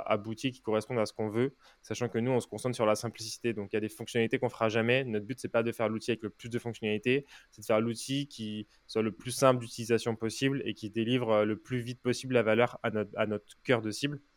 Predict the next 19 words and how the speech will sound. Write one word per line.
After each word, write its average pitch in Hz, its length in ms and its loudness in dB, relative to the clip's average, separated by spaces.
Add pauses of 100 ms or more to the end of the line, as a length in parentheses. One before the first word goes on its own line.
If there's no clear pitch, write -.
(340)
Donc, 120 180 -2
dans 123 100 6
la 123 100 8
foulée, 127 240 4
après, 127 300 8
l'idée, 117 220 0
c'est - 140 -4
de - 160 -16
continuer 120 420 0
de 120 80 0
lancer 113 240 2
des 113 220 0
outils 117 260 -10
sur 113 280 -4
les 104 100 -4
mêmes 113 240 -4
segments 113 400 -2
de 113 60 -2
marché 123 500 0